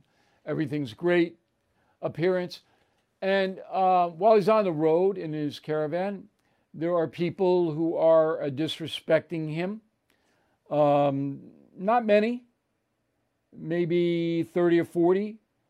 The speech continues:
F Joe Biden signs, you know, that kind of disrespect.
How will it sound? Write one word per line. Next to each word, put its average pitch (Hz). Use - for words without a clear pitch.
F 160
Joe 156
Biden 165
signs, 160
you 165
know, 147
that 156
kind 160
of 143
disrespect. 156